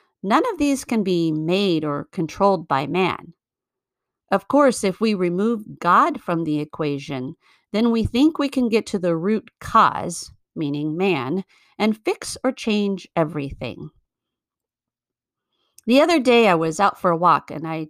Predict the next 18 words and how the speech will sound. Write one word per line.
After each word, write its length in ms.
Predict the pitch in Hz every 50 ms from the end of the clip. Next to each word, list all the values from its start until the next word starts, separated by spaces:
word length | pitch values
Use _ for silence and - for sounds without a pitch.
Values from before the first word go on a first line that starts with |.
| _ -
just 220 | - 392 - -
started 420 | - - 269 247 233 214 202 185 - _ _ _ _ _ _ _ -
thanking 400 | 247 277 277 277 - 226 208 190
and 160 | 175 165 -
praising 540 | - - 208 208 220 214 180 190 170 170 165
God 280 | 170 151 156 165 156
for 140 | - - 175
this 260 | 151 160 160 156 -
amazingly 840 | 170 165 170 160 170 170 180 214 254 262 262 294 285 294 294 294 285 269 - _ -
biodiverse 960 | 151 147 190 220 226 226 226 - 214 196 170 175 170 175 185 170 - -
and 120 | 165 165 160
mysterious 800 | 156 156 156 - - - 202 208 220 226 233 247 233 - - - -
world 320 | 170 165 160 156 151 156
he 260 | 165 - 165 156 156 -
plopped 480 | - - - 175 185 214 - _ - 143
us 200 | 143 147 - -
right 340 | 156 151 151 175 185 196 180
into. 560 | 160 147 151 151 - - - 127 120 143 151